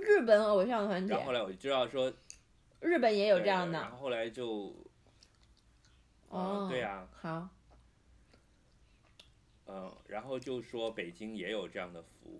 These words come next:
Speaker 2: 务，然后我就感-，挺感兴趣。那你用了多久了吗？
Speaker 1: 好，四五个月了吧。
Speaker 2: 这么久？
Speaker 1: 那个 APP一五年就成立了。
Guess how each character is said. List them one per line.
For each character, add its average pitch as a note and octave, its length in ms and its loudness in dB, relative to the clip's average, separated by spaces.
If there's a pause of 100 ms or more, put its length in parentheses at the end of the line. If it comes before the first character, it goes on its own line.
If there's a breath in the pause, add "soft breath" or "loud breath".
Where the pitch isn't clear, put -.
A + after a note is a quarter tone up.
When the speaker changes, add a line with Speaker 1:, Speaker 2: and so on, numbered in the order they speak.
Speaker 2:
务， E2+ 280 -16
然 F#2 80 -20
后 F2 80 -18
我 E2 60 -16
就 F2+ 180 -16 (100)
感-， E2 160 -14 (220)
挺 F2+ 180 -18
感 F#2 220 -14
兴 F2+ 260 -18
趣。 - 140 -20
那 D#3 80 -10
你 C3 220 -6
用 E3 180 -4
了 C3 80 -8
多 C#3 160 -4
久 - 140 -6
了 - 100 -14
吗？ - 100 -20
Speaker 1:
好， F#3+ 280 -4
四 - 220 -10
五 G3 140 -2
个 F#3+ 160 -4
月 G#3+ 140 0
了 E3 160 0
吧。 - 240 -8 (2250 soft breath)
Speaker 2:
这 C4 120 -6
么 B3 100 0
久？ - 160 -4
Speaker 1:
那 F4 100 2
个 D4+ 120 4
APP A#3 840 2
一 D#4 140 0
五 C4 180 0
年 E3+ 160 0
就 A3 140 0
成 G3+ 200 -6
立 E3 60 -4
了。 D3+ 220 -4